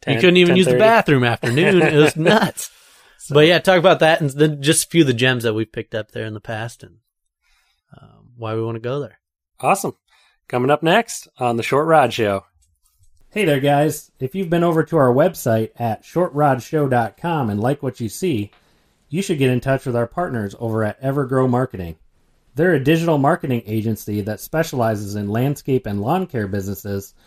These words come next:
Speaker 1: but they also work with guys like us. They can help your business show up on Google and help expand your digital footprint. To learn more about the Evergrow team and how they can help you get more customers,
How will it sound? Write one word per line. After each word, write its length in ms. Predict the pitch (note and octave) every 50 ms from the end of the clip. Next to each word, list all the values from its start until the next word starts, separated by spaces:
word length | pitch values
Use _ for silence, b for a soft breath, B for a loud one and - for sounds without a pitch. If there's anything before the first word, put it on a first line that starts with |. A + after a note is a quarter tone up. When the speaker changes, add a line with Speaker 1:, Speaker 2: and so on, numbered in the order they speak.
| _ _ _ _
Speaker 1:
but 140 | - B2 -
they 140 | F#3 F3
also 360 | E3+ E3+ F#3 F3 - D3 B2 A#2
work 220 | A#2 A#2 A2+ -
with 160 | A2+ G2+ G#2
guys 260 | A2+ A#2 A2+ A#2 G2
like 220 | G#2+ G#2+ G#2 F#2+ -
us. 400 | G#2 G2 F2+ - - - - _ _ _ _ _ _ _ _ _ _ _ -
They 120 | - E3+
can 140 | F#3+ - F3+
help 200 | D3 D#3+ D#3+ - D3
your 80 | C3+
business 340 | B2+ C3+ C3+ B2+ B2+ B2 A2+
show 240 | - - D3+ D3+ D#3
up 120 | C#3+ - C#3
on 180 | B2+ A#2+ A2+
Google 420 | A2 D#3 F3 D#3 B2 G#2+ G#2 - -
and 100 | - A#2
help 240 | - - F3+ F#3 -
expand 480 | E3+ - - - - E3 D#3+ D#3 C#3+ A#2
your 100 | A2+ A2
digital 360 | G2+ A#2+ A#2+ A2+ G#2 G#2+ A2
footprint. 440 | - - D3 C#3+ - - A2 G2 - _ _ _ _ _ _ _ _ _ _ _ _ -
To 80 | - -
learn 240 | B2 D3+ E3+ F3 E3
more 220 | D#3+ F3 F#3 E3+
about 260 | C#3 A#2 C3 C3 B2
the 80 | - -
Evergrow 520 | A#2+ C3+ D3 D#3 D3 C3 C#3+ C#3+ C3+ B2+
team 360 | - - F3+ E3+ D3+ C3 A#2 -
and 140 | A2+ A2 G#2
how 120 | C#3 D3 D3
they 120 | D3 C3+
can 140 | - C3 A#2
help 260 | - E3 F3+ F3 -
you 160 | D3+ B2 A2+
get 220 | G#2 A2 C#3+ C#3 B2+
more 180 | C3+ C3+ C#3
customers, 680 | - - E3+ G3 - - G#2+ G2+ G2+ G2+ G2+ - -